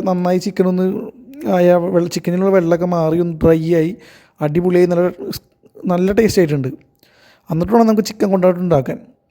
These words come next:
കാരണം ചിക്കൻ്റെ വേവ് അനുസരിച്ചിരിക്കും നമുക്ക് നമ്മളെ ടേസ്റ്റ് കിട്ടുന്നത്. കാരണം ഇതിലേക്ക് മസാല ഒക്കെ പിടിക്കുമ്പോൾ നമുക്ക് ചിക്കൻ്റെ നല്ല വേ-,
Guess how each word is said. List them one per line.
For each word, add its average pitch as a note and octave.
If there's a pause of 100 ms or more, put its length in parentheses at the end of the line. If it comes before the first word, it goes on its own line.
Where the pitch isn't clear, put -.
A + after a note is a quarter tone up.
(260)
കാരണം E3+
ചിക്കൻ്റെ F3+ (420)
വേവ് F#3+
അനുസരിച്ചിരിക്കും G3+
നമുക്ക് F#3+ (180)
നമ്മളെ F3
ടേസ്റ്റ് E3+
കിട്ടുന്നത്. C#3 (800)
കാരണം D#3+
ഇതിലേക്ക് F3
മസാല F#3
ഒക്കെ F3+
പിടിക്കുമ്പോൾ F3
നമുക്ക് E3+
ചിക്കൻ്റെ E3
നല്ല E3
വേ-, D#3+